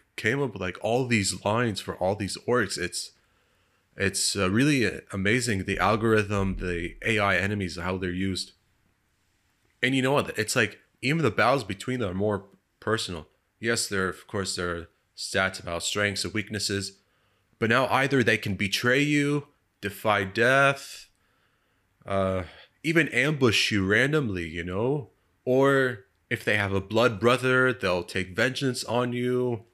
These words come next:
Or, y-, or even, like, one of the best parts, you can send, like, as when you recruit an orc and force them, as you dominate their mind,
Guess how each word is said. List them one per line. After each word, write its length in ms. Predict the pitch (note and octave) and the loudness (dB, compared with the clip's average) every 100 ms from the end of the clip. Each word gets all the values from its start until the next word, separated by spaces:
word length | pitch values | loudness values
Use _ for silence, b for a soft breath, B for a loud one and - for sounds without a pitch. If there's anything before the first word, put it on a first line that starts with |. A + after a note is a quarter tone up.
| _ _ _ _ _ _ _ _ _ _ _ _ _ _ _ | _ _ _ _ _ _ _ _ _ _ _ _ _ _ _
Or, 100 | A2 | -8
y-, 160 | G#2 F#2+ | -8 -4
or 160 | G2 | 0
even, 240 | A#2+ C#3 C3 | 0 2 2
like, 300 | G2+ F#2 - A2 | 2 0 -6 -2
one 100 | A#2+ | 0
of 80 | |
the 80 | A#2 | 2
best 320 | G2+ A#2+ - | 2 2 0
parts, 360 | - B2 A#2+ - | 2 2 2 -4
you 120 | F#2+ | -4
can 180 | F#2+ G2+ | -2 -4
send, 520 | - A#2+ A#2 A#2+ - | -2 0 2 0 -4
like, 180 | F#2 - | -4 -2
as 400 | F#2+ F2+ - - - - - | -2 -2 -6 -10 -18 -20 -18
when 220 | G2 F#2+ G2 | -8 -2 0
you 100 | F#2+ | -2
recruit 440 | F#2 - A2+ G2 | -4 -4 -4 -4
an 100 | F#2 | -6
orc 480 | G2 F#2+ F2+ - - _ _ _ - | -4 -2 -2 -6 -20 _ _ _ -10
and 140 | F#2 | -10
force 380 | - A2 G#2 - | -4 0 2 0
them, 260 | F#2 E2+ E2+ | -4 -6 -4
as 140 | E2+ | -4
you 100 | F2+ | -2
dominate 460 | E2+ G2+ G#2 G2+ F#2+ | -2 -2 0 -2 -2
their 100 | F#2 | -2
mind, 400 | F#2+ F#2+ F#2+ | -2 -2 -2